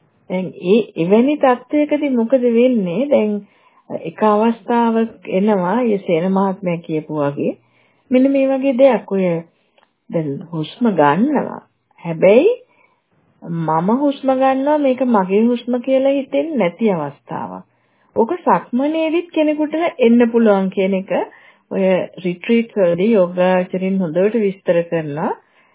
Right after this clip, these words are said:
කෙනෙක් හොඳටම සක්මනේ, අ, සමාධි වෙච්ච කෙනෙක් කිව්වා මේ දැන් ඇවිදිනවා කෙනෙක්, මේ රූපයක්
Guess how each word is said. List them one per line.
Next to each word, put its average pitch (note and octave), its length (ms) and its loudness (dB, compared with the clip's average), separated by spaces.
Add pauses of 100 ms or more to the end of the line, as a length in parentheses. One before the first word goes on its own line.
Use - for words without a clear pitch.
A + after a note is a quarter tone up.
(180)
කෙනෙක් F#3+ 320 -2 (280)
හොඳටම F#3 580 0 (920)
සක්මනේ, E3+ 760 0 (220)
අ, - 140 -8 (560)
සමාධි F3 520 0
වෙච්ච G3 280 -2
කෙනෙක් E3+ 400 -4
කිව්වා F3 440 -2 (680)
මේ F2 400 -8 (440)
දැන් G#3+ 160 0 (580)
ඇවිදිනවා F3+ 760 0
කෙනෙක්, G#3+ 460 -2
මේ C#3+ 380 -8
රූපයක් D#3+ 600 -2